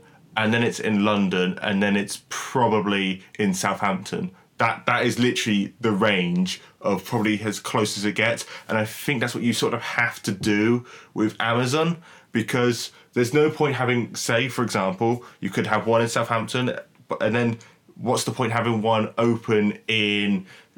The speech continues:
say, I guess Bournemouth would be the mo-, closest city, because then you get that sort of, um, "Oh, I have it, I can return it whenever I want" sort of thing. But with Apple, I think they played it quite well.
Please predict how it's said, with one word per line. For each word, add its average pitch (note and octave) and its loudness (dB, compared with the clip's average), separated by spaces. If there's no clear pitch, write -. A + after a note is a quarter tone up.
say, G#2+ 2
I A2 -2
guess A2 -2
Bournemouth B2 2
would A2+ -2
be A2 0
the G#2 4
mo-, G#2+ 4
closest A2 -2
city, - -4
because - -10
then C#3+ 2
you D#3 2
get - -2
that A#2 -2
sort A#2+ 2
of, G#3 0
um, G2 0
"Oh, C3+ 4
I B2 4
have D3+ 0
it, F#2+ -2
I D3 4
can C#3 2
return B2 2
it A2+ 2
whenever G#2+ 2
I G2 4
want" G2 0
sort G#2 0
of G2 -2
thing. F#2 -2
But A#2+ 2
with A#2 2
Apple, B2+ -2
I G#2+ 0
think A#2 -2
they A2+ 2
played A2 -2
it F#2 -6
quite G2+ -4
well. G#2+ -2